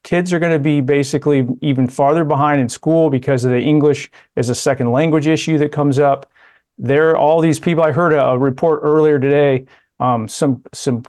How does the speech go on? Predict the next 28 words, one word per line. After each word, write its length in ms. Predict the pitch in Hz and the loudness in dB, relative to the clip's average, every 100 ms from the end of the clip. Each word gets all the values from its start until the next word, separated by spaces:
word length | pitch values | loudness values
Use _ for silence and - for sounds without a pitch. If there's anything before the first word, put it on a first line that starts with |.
| - | -4
Cuban 280 | 220 370 165 | -2 2 2
nationals 480 | 123 - 135 127 | 0 -2 -4 -2
actually 480 | 131 127 - 127 120 120 - | 0 -2 -2 -2 -2 -6 -6
came 220 | 156 143 | -2 0
to 80 | 139 | 0
the 80 | 131 | 2
U 180 | 135 | 2
S 140 | 131 - | 0 0
years 340 | 139 160 147 | 0 2 0
ago, 500 | 147 143 139 135 135 - - _ | 0 2 2 2 -2 -8 -20 _
you 80 | 135 | -2
know, 120 | 127 | -2
worked 300 | 120 147 135 | 0 0 -2
hard, 300 | - 143 139 | 0 0 0
became 360 | 120 113 143 127 | -2 -2 -2 -2
citizens. 760 | - 151 139 - 143 131 127 - _ _ _ | 0 0 0 -2 0 0 -2 -6 _ _ _
They're 160 | 190 254 | 0 0
frustrated 640 | - 151 139 - 156 143 | 0 0 0 0 2 2
now 220 | 143 143 139 | 2 2 0
that 160 | 135 | 0
their 120 | 165 | 0
Social 300 | 160 170 156 | 0 0 -2
Security 500 | - - 135 226 277 | -2 -10 -4 0 0
checks 440 | 160 - 135 131 - | 0 0 -2 -2 -8
are 140 | 135 135 | -4 -2
about 240 | 131 131 | 0 0
a 80 | 113 | -2
tenth 540 | - 165 160 131 - | -4 -2 0 -2 -6